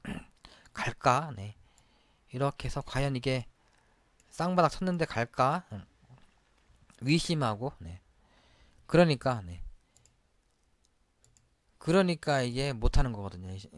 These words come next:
그 수익률이 안, 안 생기는 건데, 일단은 뭐 과감하게, 그러니까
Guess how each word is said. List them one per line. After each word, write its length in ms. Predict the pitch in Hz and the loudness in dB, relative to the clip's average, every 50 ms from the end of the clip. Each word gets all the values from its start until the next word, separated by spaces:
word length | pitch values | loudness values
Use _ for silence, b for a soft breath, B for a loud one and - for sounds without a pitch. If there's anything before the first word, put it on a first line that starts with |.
| 92 - | -20 -18
그 340 | - - 110 101 95 95 104 | -12 -10 -8 -8 -8 -8 -10
수익률이 500 | - - - 156 156 151 135 123 113 117 | -10 -8 -6 -4 -2 -2 -2 -2 -4 -4
안, 180 | 101 101 110 113 - | -6 -6 -6 -8 -8
안 180 | - 110 120 127 | -8 -6 -4 -2
생기는 340 | 139 135 127 123 120 120 | -2 0 0 0 -2 -2
건데, 280 | 110 110 120 135 139 117 | -2 -2 -2 -2 -2 -2
일단은 520 | 110 123 147 165 - - 190 190 190 180 | -4 -4 -6 -2 4 4 6 6 6 4
뭐 140 | 151 139 123 - _ _ | 4 2 0 0 _ _
과감하게, 600 | - - 156 156 170 202 196 180 156 135 113 101 | -2 2 4 6 8 8 8 8 6 4 4 0
그러니까 360 | 92 101 101 - 104 117 139 | -6 -8 -8 -6 -4 -4 -4